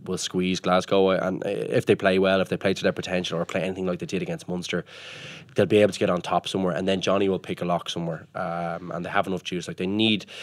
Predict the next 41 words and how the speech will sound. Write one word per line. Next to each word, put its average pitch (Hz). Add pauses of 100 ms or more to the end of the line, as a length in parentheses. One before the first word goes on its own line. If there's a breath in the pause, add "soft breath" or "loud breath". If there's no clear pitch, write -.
(440 loud breath)
like, 107
James 120
Lowe's 113
coming 107
into 98
some 98
form 104
at 92
just -
the 104
right 101
time. 98
Um, 95 (120)
I -
think 95
he'll 95
have 90
a 87
big 95
impact. 95
Robbie 95
Henshaw 95
and, 90
and 90
Gary 92
Ringrose 92
look 87
like 90
they're 92
just -
such -
a -
solid 92
partnership, 92
you 87
know, 90
um, 87
alongside 90
Johnny 87
Sexton. 87
So, 85